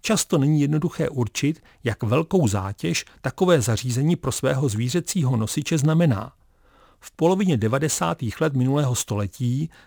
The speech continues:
zmizely z Národního parku Serengeti smečky psů hyenovitých poté, co byli jejich příslušníci vybaveni lokalizačním zařízením.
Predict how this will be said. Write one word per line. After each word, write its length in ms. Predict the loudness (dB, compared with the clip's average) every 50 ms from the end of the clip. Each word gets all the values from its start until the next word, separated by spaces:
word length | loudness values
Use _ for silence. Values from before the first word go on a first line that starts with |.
| -10 -4
zmizely 600 | 0 2 4 6 6 6 6 4 4 4 2 0
z 60 | 0
Národního 600 | -2 -4 -2 -2 -2 -2 0 0 0 0 0 -2
parku 360 | -2 -2 -2 -4 -4 -6 -6
Serengeti 800 | -6 -4 -4 -2 -2 0 0 0 0 -2 -4 -4 -2 -2 -2 -2 -6 -10 _ -8
smečky 520 | -6 -4 -2 -2 -2 -4 -4 -4 -6 -6
psů 300 | -6 -4 -2 0 2 4
hyenovitých 680 | 4 4 4 2 2 0 0 -2 -2 -2 -4 -4 -4
poté, 500 | -4 -6 -6 -6 -4 -2 -4 -4 -4 -4 -10 -14 _ _ _ _ _ _ _
co 140 | -8 -4 -2
byli 160 | 0 0 0
jejich 220 | 0 0 0 -2 -4
příslušníci 840 | -6 -8 -8 -6 -6 -4 -4 -4 -4 -2 -2 -2 -2 -2 -2 -2
vybaveni 640 | 0 0 0 0 0 0 0 0 0 0 0 0 -2 _ _ -6 -4
lokalizačním 760 | -4 -2 -2 -2 -2 0 0 0 -2 -2 -2 0 2 2 2
zařízením. 720 | 2 0 -2 -2 -4 -4 -2 -2 -2 -2 -4 -6 -8